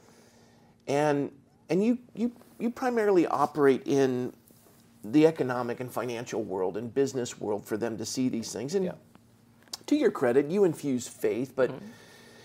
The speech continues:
Speaker 1: you got a lot of folks out there that would tune you out and turn you off the
Speaker 2: Yeah.
Speaker 1: minute they
Speaker 2: Yeah.
Speaker 1: and be all things to all men that you might win some. You don't compromise the truth. You just kinda stay in your lane.
Speaker 2: Mm-hmm.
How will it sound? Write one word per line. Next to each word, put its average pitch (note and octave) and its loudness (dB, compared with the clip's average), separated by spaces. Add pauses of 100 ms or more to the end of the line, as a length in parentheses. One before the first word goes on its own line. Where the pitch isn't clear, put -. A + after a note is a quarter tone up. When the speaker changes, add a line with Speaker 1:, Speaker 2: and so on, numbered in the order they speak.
(160)
Speaker 1:
you A3+ 0
got C4 2
a B3+ 0
lot G#3 4
of G3 -2
folks F#3 4
out D3+ 0
there B2 4
that A#2 0
would G2+ -2 (480)
tune G3 0
you E3+ 4
out C3 0
and A#2 -8
turn C#3 -2
you A#2+ 0
off F#2 -4
the - -4
Speaker 2:
Yeah. G#2 -4
Speaker 1:
minute G#2+ -6
they G2 -4 (320)
Speaker 2:
Yeah. F3 -12 (140)
Speaker 1:
and F#3 -2 (580)
be F#3+ 4
all G3+ 10
things G3+ 2
to F3 4
all F3 4
men E3 2
that D#3+ 0
you A#2 -2
might C3 0
win D3+ 0
some. C3 -2
You F3 -2
don't G3+ 2
compromise C#3 -4 (260)
the C#3+ 0
truth. - -2
You F3 -2
just E3 -4
kinda D#3+ -8
stay D3+ -6
in C#3 -4
your A2+ -4
lane. A#2+ -6
Speaker 2:
Mm-hmm. C3 -10